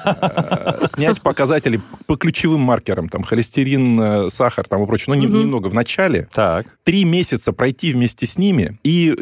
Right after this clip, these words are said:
Speaker 1: через три месяца снять, э, еще раз показатели.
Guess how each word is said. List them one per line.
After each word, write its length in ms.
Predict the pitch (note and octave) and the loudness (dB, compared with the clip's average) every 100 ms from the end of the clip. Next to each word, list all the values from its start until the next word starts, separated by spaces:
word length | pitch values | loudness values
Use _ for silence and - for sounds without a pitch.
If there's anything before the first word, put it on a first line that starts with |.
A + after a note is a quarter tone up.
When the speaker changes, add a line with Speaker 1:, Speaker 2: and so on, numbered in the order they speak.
| - | -2
Speaker 1:
через 200 | C#3 - | -2 -2
три 120 | E3+ | -2
месяца 360 | D3 C3 - A2+ | -2 -2 -2 -2
снять, 380 | D3 C3+ - - | 0 0 0 0
э, 140 | G2+ | 0
еще 200 | A2+ - F#2+ | 0 0 0
раз 100 | - | 0
показатели. 560 | - G2+ F#2+ E2+ F2+ | -2 0 2 0 -2